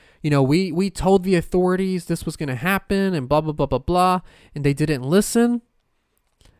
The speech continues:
And, um, now look, because you didn't listen, he went and killed a man and filmed it.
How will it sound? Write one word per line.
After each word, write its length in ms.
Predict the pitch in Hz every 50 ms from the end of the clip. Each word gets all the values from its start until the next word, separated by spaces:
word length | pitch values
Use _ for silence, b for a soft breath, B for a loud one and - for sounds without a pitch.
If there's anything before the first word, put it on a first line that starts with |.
| _ _ _ _ _ _
And, 520 | - 139 143 143 143 143 143 143 143 143
um, 600 | 147 147 147 147 147 147 151 147 147 147 147 143 - _ _ _ _ _ _ _ _ _ _ _ _ _ _ _ _ _ _ _ _ _
now 240 | - 135 156 214 240
look, 380 | 220 185 143 113 - _ _ - _ _ _ _ _ _ _ _ _ _ -
because 400 | - 156 - - 196 185 170 143
you 100 | 147 160
didn't 240 | 165 180 180 156 135
listen, 480 | 143 185 240 - - 143 131 135 170 185 - _ _ _ _
he 160 | - 160 156
went 160 | 170 190 175
and 120 | 175 170
killed 260 | - - 156 156 165 165
a 40 |
man 380 | 160 180 208 247 254 175 127 - - _ _ _ _ _ _ _ _ _ _ _ _ _ _ _ _ _ _ -
and 140 | 139 131
filmed 300 | - 202 240 277 262 214
it. 180 | 113 110 - -